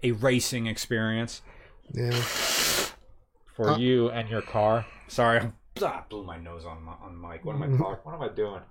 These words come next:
Speaker 1: What's the next question?
Speaker 2: Um, Fuckwit, uh, thank you for two ninety-nine. I'm not calling you. That's literally his screen name.
Speaker 1: Ah.
Speaker 2: Uh, how do you feel the void after graduating college?
Speaker 1: You're gonna volunteer for stuff, and the void that I felt was,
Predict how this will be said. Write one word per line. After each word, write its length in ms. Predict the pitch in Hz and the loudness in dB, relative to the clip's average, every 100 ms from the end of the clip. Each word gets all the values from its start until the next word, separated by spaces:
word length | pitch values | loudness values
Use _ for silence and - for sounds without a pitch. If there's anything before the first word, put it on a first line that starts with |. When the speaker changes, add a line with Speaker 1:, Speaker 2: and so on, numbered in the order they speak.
| - - - | -20 -20 -6
Speaker 1:
What's 160 | - 190 | -2 -2
the 60 | 190 | 0
next 200 | 160 - | -2 0
question? 300 | 117 - - - - 185 | -4 -4 -8 -12 -2 2
Speaker 2:
Um, 640 | 185 180 165 147 135 131 - - | 6 6 6 4 2 -2 -10 -14
Fuckwit, 500 | 147 - 220 151 117 - _ - 151 | -6 2 2 4 0 -2 _ -4 4
uh, 560 | 151 143 131 120 113 | 6 6 6 4 0
thank 280 | 120 170 175 | 0 4 4
you 60 | 165 | 2
for 100 | 156 | 2
two 180 | - 170 | 4 6
ninety-nine. 640 | 156 147 143 147 110 113 - | 6 6 6 6 4 0 2
I'm 140 | 143 | 4
not 160 | 135 127 | 4 4
calling 260 | 147 135 | 4 4
you. 100 | 127 | 2
That's 220 | 131 123 - | 2 0 2
literally 400 | 131 127 131 123 | 2 4 4 2
his 100 | 120 | 2
screen 180 | 143 117 | 2 0
name. 140 | 113 - - | -2 -6 -2
Speaker 1:
Ah. 160 | 90 | 2
Speaker 2:
Uh, 460 | 165 165 156 147 135 - | 4 6 6 6 4 0
how 200 | - 196 | 2 4
do 60 | 220 | 6
you 80 | 220 | 4
feel 180 | 202 190 | 6 6
the 80 | |
void 260 | 147 151 156 | 6 6 6
after 200 | 143 143 | 4 4
graduating 520 | 139 139 135 139 131 120 | 4 4 6 4 4 2
college? 600 | 127 117 - 135 - - _ _ - | 0 -2 -4 -8 -8 -10 _ _ -8
Speaker 1:
You're 240 | 117 107 113 | -2 0 0
gonna 80 | 104 | 2
volunteer 600 | 107 117 135 127 139 131 | 4 4 2 0 -2 -2
for 160 | - | -4
stuff, 540 | 110 - 120 107 110 - | -8 -2 2 4 2 0
and 180 | 131 127 - - - - - _ _ _ 190 | -4 -4 -6 -20 -20 -20 -20 _ _ _ -2
the 100 | 147 | 0
void 360 | 120 160 208 160 | 4 4 4 4
that 100 | 147 | 4
I 160 | 147 | 4
felt 380 | 160 - 139 143 | 2 2 2 4
was, 280 | 135 110 - | 2 2 0